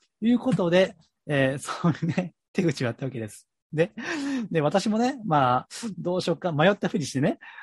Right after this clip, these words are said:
「どうしよっかな」とか言って、「いや、でもな、高いしな」とか言って、「いや、でもすいません、ちょっと、まあ、私の収入とか稼ぎでは、まあ、こんな数十万ね、代金は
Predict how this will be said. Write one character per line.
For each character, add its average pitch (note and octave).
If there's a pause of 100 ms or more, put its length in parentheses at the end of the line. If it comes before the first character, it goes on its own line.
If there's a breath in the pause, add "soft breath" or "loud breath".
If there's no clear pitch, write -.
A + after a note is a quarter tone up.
(140)
「ど D#3
う D#3
し -
よ D#3
っ -
か -
な」 G3+
と -
か G3
言 -
っ -
て、 -
「い E3
や、 D3
で C#3
も C#3
な、 F3+
高 -
い G3+
し -
な」 F#3+
と -
か -
言 A#2
っ -
て、 A#2+ (280 loud breath)
「い C3+
や、 A#2+
で B2
も A#2
す C#3+
い D#3
ま F3
せ G3
ん、 D3
ち D3+
ょ D3+
っ -
と、 C3 (520 soft breath)
ま C3
あ、 B2
私 C#3
の D#3+
収 D#3+
入 E3
と -
か B2+
稼 C#3
ぎ D#3+
で F3+
は、 B2+ (380 loud breath)
ま C3+
あ、 -
こ C#3
ん -
な D3+
数 D#3
十 F#3+
万 A#2
ね、 F3+
代 C3
金 C3+
は C3